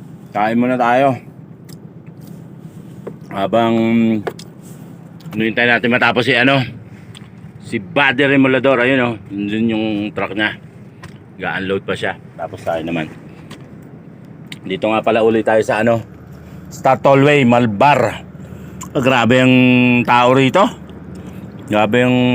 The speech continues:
ano, kasi Sabado, ang daming naluwas. Ano, mga kadiskarte. Shout out. Bogchi muna. Yo, mga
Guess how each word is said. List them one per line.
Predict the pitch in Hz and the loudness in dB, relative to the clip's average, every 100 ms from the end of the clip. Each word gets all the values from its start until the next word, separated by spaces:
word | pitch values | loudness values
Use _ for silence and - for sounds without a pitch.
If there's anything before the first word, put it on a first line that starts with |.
| 123 120 117 - - - | 2 0 -2 -8 -10 -2
ano, | 117 165 | 2 2
kasi | 135 160 147 | 0 -2 0
Sabado, | 135 120 123 160 | 2 4 4 4
ang | 147 | 4
daming | 123 123 127 123 | 4 2 2 0
naluwas. | 117 120 131 143 - - - - - - - - - - - 101 | 2 2 2 0 -10 -20 -20 -20 -20 -20 -20 -20 -20 -20 -12 -4
Ano, | 113 123 | 0 2
mga | 117 110 | 2 0
kadiskarte. | - 127 113 107 135 117 - - - - - - - - - - - - - - | -2 -2 0 0 -2 -4 -16 -20 -20 -20 -20 -20 -20 -20 -20 -20 -20 -20 -20 -20
Shout | - 104 107 120 | -10 -4 -4 -2
out. | 165 160 - - - - - - | -2 -2 -8 -20 -20 -20 -12 -8
Bogchi | 104 131 131 | -8 -4 0
muna. | 135 139 120 - - - - - - - - - - - - - - - - - - - - - - - - - - - - - - - - - - - - - - - - - - - - - - - - - | 0 0 -4 -12 -20 -20 -20 -20 -20 -20 -20 -20 -20 -20 -20 -20 -20 -20 -20 -20 -20 -20 -20 -20 -20 -20 -20 -20 -20 -20 -20 -20 -20 -20 -20 -20 -20 -20 -20 -20 -20 -20 -20 -20 -20 -18 -18 -18 -18 -18 -14 -4
Yo, | 113 143 175 | 0 2 2
mga | 165 | 2